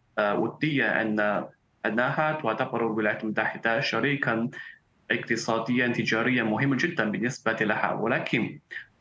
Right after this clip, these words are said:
آه، للأسف الشديد تعتبر الولايات المتحدة الصين منافسًا استراتيجيًا، يعني، ح-، حتى من أك-، آه، من، آه، أقوى تحدٍ لها،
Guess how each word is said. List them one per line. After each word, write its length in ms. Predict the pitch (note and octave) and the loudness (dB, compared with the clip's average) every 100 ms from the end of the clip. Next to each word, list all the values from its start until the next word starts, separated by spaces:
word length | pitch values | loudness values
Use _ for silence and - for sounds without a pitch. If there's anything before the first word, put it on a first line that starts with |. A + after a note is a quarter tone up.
| _ - | _ 0
آه، 120 | G#2+ | 2
للأسف 360 | A2+ - D3+ - | 2 0 -2 -4
الشديد 500 | A#2 A2+ B2+ - - | -4 0 0 0 -2
تعتبر 480 | A#2+ A2 C3+ C3 | 0 0 0 0
الولايات 440 | A#2+ A2 A2 A2+ A#2 | 0 2 2 0 -2
المتحدة 460 | G#2+ A#2+ - G#2 | -2 -2 -2 -2
الصين 400 | G#2 - C3+ C3+ C#3+ - - - _ _ - | -2 0 0 0 -2 -6 -12 -16 _ _ -2
منافسًا 720 | B2 D#3 D#3+ A#2 - A2 - | 2 2 2 0 0 0 0
استراتيجيًا، 1040 | B2 - A2 A2 G#2+ A#2+ B2 A#2 G2+ F2 - _ _ - | -2 0 0 0 -2 0 0 0 0 -4 -10 _ _ -4
يعني، 420 | G#2+ G#2+ G#2 - - | -2 0 0 -2 -6
ح-، 180 | - A#2+ | -2 0
حتى 500 | - G#3+ G#3+ - A2+ - - | 2 0 0 0 0 0 -2
من 300 | D3 C3+ - | 0 0 0
أك-، 280 | F#3+ - - - | -2 -4 -6 -2
آه، 300 | A#2+ G#2+ - - - - - _ _ _ _ - | 0 0 -4 -10 -14 -16 -20 _ _ _ _ -2
من، 360 | B2+ C3 B2+ - - | 2 2 0 -4 -2
آه، 460 | A2 A2 G#2+ G#2+ F3 | 0 2 2 2 0
أقوى 340 | - A#2 A2+ | 0 0 2
تحدٍ 400 | A2+ G#2+ G3+ G3+ | 2 2 0 0
لها، 680 | A2 G#2 G#2+ - F#2+ F#2 | 0 2 0 2 0 -2